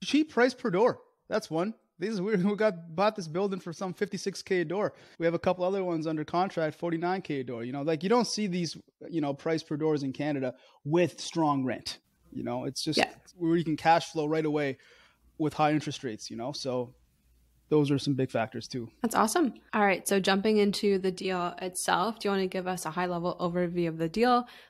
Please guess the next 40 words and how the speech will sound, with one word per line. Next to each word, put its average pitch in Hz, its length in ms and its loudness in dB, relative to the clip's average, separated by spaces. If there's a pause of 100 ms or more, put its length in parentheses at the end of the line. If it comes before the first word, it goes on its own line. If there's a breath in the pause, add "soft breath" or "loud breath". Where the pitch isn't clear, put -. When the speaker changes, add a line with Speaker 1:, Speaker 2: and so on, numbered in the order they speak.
(100)
Speaker 2:
What - 220 -4
city 233 320 2
is 214 160 2
it 208 100 -4
in? 190 680 0
What's 175 480 -2
the 180 60 -2
number 160 200 0
of 156 80 -4
units? 196 500 2
What's 170 220 -4
the 170 100 -2
breakdown 180 520 0
of 180 80 -2
the 185 80 -2
units? 175 500 -2 (300)
What's 170 240 -2
your 175 80 0
average 160 320 0
rent 175 240 0
right 160 180 0
now? 175 340 -2 (380)
Speaker 1:
Yeah, 160 180 6
sure. 170 300 0 (300)
So 151 340 0 (140)
twenty-four 214 420 6
units, 170 500 2 (300)
all 202 240 8
three 196 300 -2
bedroom, 170 360 4
one 160 200 2
bath. 147 340 2 (260)
It's 156 200 -6
in 190 160 -2
Cleveland. 165 500 -2 (380)
The 147 120 4
average 170 360 4
rent, 165 480 -2 (140)
you 151 160 -6
know, 139 240 -6